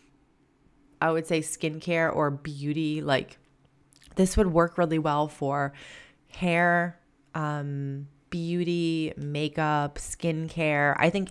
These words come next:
any of those niches, this would work perfectly well for you. So if that is you,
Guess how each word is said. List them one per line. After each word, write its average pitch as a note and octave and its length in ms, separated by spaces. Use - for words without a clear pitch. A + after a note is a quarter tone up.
any F3 200
of F#3 100
those D#3+ 240
niches, D#3 680
this E3+ 260
would D3+ 180
work C#3+ 380
perfectly - 760
well - 220
for - 220
you. - 180
So - 160
if C#3 120
that D#3 200
is F#3 200
you, D3 580